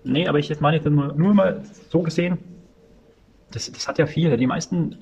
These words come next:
Laufverletzungen, glaub ich jedenfalls, okay, du sagst Hüfte oder sonstiges, stimmt auch, Knie,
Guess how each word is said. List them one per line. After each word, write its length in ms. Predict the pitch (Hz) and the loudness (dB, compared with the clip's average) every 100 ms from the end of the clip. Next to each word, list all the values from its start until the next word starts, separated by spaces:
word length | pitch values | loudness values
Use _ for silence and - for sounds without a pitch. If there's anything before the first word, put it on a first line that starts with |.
| - - - 90 | -14 -14 -12 -8
Laufverletzungen, 540 | 98 - 156 156 170 | -4 0 0 2 0
glaub 220 | - - - | -2 -4 -2
ich 100 | 151 | 0
jedenfalls, 300 | 156 151 - | 0 0 -4
okay, 160 | - | -4
du 80 | 131 | -2
sagst 240 | 247 - | -4 -4
Hüfte 340 | 156 151 170 156 | -6 0 2 2
oder 140 | - - | -2 -2
sonstiges, 380 | 147 - 151 147 | -2 2 2 2
stimmt 200 | 127 - | 0 0
auch, 280 | - - | 0 -2
Knie, 360 | - 151 190 - | 0 2 2 -2